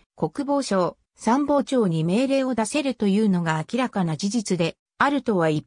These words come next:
般に考えられていない。基本的には大統領に付き従う士官がこのチェゲトを持ち歩く。ロシアはソ連時代と同じく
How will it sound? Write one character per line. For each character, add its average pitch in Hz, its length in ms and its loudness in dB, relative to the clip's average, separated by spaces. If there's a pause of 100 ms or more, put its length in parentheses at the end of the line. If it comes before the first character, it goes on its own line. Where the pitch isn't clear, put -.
般 269 120 0
に 277 200 -4
考 269 360 -2
え 254 160 0
ら 262 100 -2
れ 226 120 -2
て - 120 -6
い 156 140 -2
な 151 160 -2
い。 - 120 -8 (460)
基 180 140 -2
本 294 260 0
的 311 260 -4
に 302 120 0
は 180 140 4
大 202 300 -2
統 320 180 -2
領 214 220 2
に 165 140 0
付 - 260 -10
き - 20 -6
従 247 320 -2
う 233 120 2
士 - 160 -6
官 226 240 2
が 170 140 -2
こ 165 120 -4
の 190 140 0
チ 190 140 0
ェ 180 60 2
ゲ 214 120 -4
ト 214 140 -2
を - 180 -4 (200)
持 185 120 0
ち 220 220 0
歩 226 200 0
く。 - 220 -6 (720)
ロ 247 120 2
シ 269 220 0
ア 214 100 2
は 165 220 0 (240)
ソ 190 160 0
連 302 240 2
時 302 140 -2
代 262 200 0
と 165 160 0
同 175 160 0
じ 165 120 -4
く - 220 -6